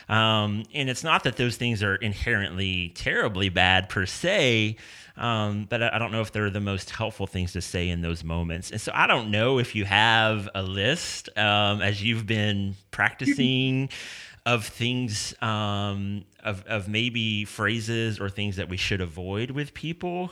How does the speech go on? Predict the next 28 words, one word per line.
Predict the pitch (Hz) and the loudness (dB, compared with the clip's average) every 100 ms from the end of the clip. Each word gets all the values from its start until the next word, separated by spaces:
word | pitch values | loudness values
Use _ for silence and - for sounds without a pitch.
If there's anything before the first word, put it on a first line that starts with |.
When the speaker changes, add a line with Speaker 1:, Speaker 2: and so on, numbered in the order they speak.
| - | -4
Speaker 1:
who | 120 113 113 110 104 95 | -2 -2 0 0 -2 -2
are | 98 | -4
going | 87 87 101 | -2 -4 -4
through | 104 - 110 117 135 151 | -6 -4 -2 0 -2 -6
some | 156 - 127 | -10 -10 -8
very | 127 131 | -6 -6
Speaker 2:
Yeah. | |
Speaker 1:
difficult, | 131 120 120 127 101 98 - - - - - 107 | -4 -2 0 0 -2 -2 -6 -20 -20 -20 -14 0
or | 110 | 2
maybe | 110 113 110 | 4 2 2
some | 113 | 0
things | 101 104 98 | -2 -2 -4
that | 87 | -6
we | |
could | 90 92 90 | -6 -6 -6
say. | - 69 - | -6 -8 -2
I | 87 | -2
don't | 80 | -2
know. | 87 - - - - _ - - - | -6 -10 -20 -20 -20 _ -20 -20 -2
Speaker 2:
Okay. | 220 320 339 294 294 294 | 0 0 2 2 2 0
Yeah, | 247 269 285 - | 2 4 4 2
this | 233 - | 0 -2
is | 294 247 _ - | -6 -8 _ 0
good. | 247 220 185 214 - - | 4 4 2 -4 -12 -4
So, | 285 254 233 226 220 | 2 4 4 0 -2
um, | 226 226 214 196 185 196 202 _ _ _ _ _ _ _ _ _ _ _ _ _ | -2 0 2 0 -2 -6 -10 _ _ _ _ _ _ _ _ _ _ _ _ _
so | - 254 | 0 0
first | 240 302 415 415 | 2 2 2 0